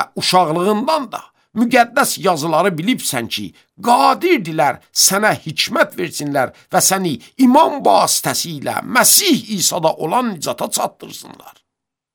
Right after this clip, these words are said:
Bütün müqəddəs yazılar Tanrının ilhamlamasıdır və təlim,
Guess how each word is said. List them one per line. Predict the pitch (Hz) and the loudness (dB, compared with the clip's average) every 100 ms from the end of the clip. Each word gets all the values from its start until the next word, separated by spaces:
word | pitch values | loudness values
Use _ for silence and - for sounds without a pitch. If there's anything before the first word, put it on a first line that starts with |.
| _ _ _ _ _ _ _ _ _ _ _ _ _ _ _ _ _ _ _ | _ _ _ _ _ _ _ _ _ _ _ _ _ _ _ _ _ _ _
Bütün | - - 214 | -12 -4 -2
müqəddəs | 214 156 151 139 - 131 - - | -2 -6 -6 -6 -4 -4 -2 -4
yazılar | 120 101 107 139 - _ _ _ _ | -6 -8 -8 -10 -12 _ _ _ _
Tanrının | - - 131 160 185 240 214 | -12 -2 0 2 2 2 2
ilhamlamasıdır | - 214 170 - 196 180 175 175 - 180 147 117 - _ | -2 -2 0 0 0 2 2 2 0 -2 -4 -4 -10 _
və | - 185 | -4 -4
təlim, | - - 151 123 - - | -2 -2 -2 -4 -10 -12